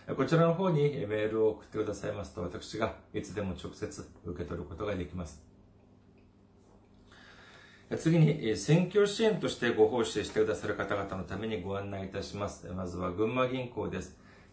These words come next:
えー、支店番号百九十、口座番号一九九二二五六です。群馬銀行、支店番号百九十、口座番号一九九二二五六です。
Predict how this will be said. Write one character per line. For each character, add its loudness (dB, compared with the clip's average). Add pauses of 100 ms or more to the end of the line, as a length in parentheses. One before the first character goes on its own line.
え -8
ー、 -8
支 -12
店 -4
番 -4
号 -4
百 -4
九 2
十、 -2
口 0
座 0
番 -4
号 -2
一 -8
九 -2
九 -4
二 -4
二 -4
五 0
六 -6
で -6
す。 -12 (360)
群 -2
馬 -2
銀 -4
行、 -2
支 -12
店 -4
番 -4
号 -6
百 -6
九 -4
十、 -6 (180)
口 -6
座 -6
番 -6
号 -4
一 -12 (120)
九 -6
九 -8 (200)
二 -8
二 -8
五 -4
六 -10
で -8
す。 -16